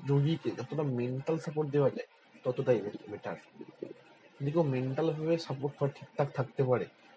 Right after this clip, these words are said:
নিজের immunity power ঠিকঠাক রাখতে পারে, তো কোভিড থেকে তিনি ফিরবেন। একদম আম-, আমি, আমি এটা প্রত্যক্ষ হয়েছি। এটুকুই বলার ছিল, আর কিছুই না।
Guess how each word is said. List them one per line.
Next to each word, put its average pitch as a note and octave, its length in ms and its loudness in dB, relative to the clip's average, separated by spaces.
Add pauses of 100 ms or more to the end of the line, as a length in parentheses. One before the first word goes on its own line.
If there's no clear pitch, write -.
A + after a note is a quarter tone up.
(140)
নিজের C3 300 2
immunity C#3 460 2
power C#3 300 4
ঠিকঠাক - 300 0
রাখতে B2+ 300 2
পারে, G2 180 -2 (400)
তো D3 60 2
কোভিড C#3 420 2
থেকে E3+ 140 2
তিনি F3 180 2
ফিরবেন। A2+ 480 0 (1120)
একদম E3 360 2 (100)
আম-, C#3 320 4
আমি, D3 280 2
আমি C#3 200 2
এটা E3+ 160 0 (200)
প্রত্যক্ষ - 460 -6
হয়েছি। A#2 400 2 (2000)
এটুকুই C3 320 0
বলার E3 300 -2
ছিল, - 160 -8
আর D3+ 140 -2
কিছুই E3+ 340 -4
না। A3 120 -8